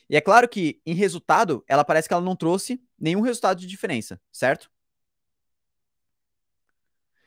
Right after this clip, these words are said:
Mas agora a gente vai entrar no negócio legal. Galera, acompanhem comigo agora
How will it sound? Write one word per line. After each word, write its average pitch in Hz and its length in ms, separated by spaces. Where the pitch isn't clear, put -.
Mas 165 160
agora 180 540
a 127 80
gente 151 200
vai 175 140
entrar 156 400
no 147 120
negócio 156 380
legal. 147 420
Galera, 180 280
acompanhem 208 460
comigo 196 340
agora 143 440